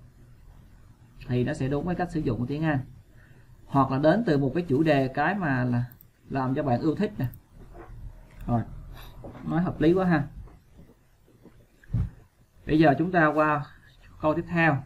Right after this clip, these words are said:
phần tiếp theo. Một cái cách rất là hay để học những cái từ vựng tiếng Anh là để xem và nghe nhiều gì đó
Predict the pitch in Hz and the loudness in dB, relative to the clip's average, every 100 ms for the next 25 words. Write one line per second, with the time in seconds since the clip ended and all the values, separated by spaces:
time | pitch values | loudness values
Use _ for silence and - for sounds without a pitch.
0 | - 135 131 147 170 165 123 - - - | -6 -4 -4 -4 0 2 2 -2 -16 -20
1 | - - - - - - - - - 143 | -20 -20 -20 -20 -20 -20 -20 -18 -2 0
2 | 139 185 190 202 208 226 226 175 156 165 | 0 -2 -2 -2 -2 -2 -2 -2 -2 2
3 | 170 165 160 117 127 180 131 - - - | 4 2 0 -2 0 0 -4 -6 -18 -10
4 | - 135 175 151 123 123 123 180 196 165 | -4 -2 0 0 2 0 0 0 2 2
5 | 127 - - - - - - - - 143 | 2 -6 -20 -20 -20 -20 -20 -20 -6 2
6 | 139 127 117 147 - 180 175 160 127 139 | 4 4 2 -2 0 4 4 2 0 0
7 | 139 135 139 160 180 170 127 123 131 135 | 0 0 2 2 4 4 2 0 0 2
8 | 147 151 127 113 - - - 156 139 147 | 6 6 6 0 -12 -20 -6 0 0 0
9 | 175 | -2